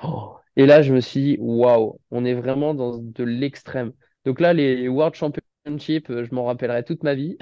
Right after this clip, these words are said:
<laughs> Mais, euh, concentré, vélo, vélo, allez, c'est parti, encore, encore. Et puis, au final, euh,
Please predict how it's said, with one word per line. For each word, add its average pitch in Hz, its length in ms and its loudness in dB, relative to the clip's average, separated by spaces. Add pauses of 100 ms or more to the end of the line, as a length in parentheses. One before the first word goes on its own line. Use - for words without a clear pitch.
<laughs> - 760 -4 (680)
Mais, 127 280 2
euh, 113 400 0 (400)
concentré, 180 640 -2 (400)
vélo, 139 460 -2
vélo, 135 420 -4
allez, 131 320 -4
c'est 135 120 -18
parti, 131 440 -8
encore, 127 380 0
encore. 127 480 -2
Et 131 100 -4
puis, 143 160 -6
au 139 80 -4
final, 151 420 -4 (320)
euh, 123 640 -2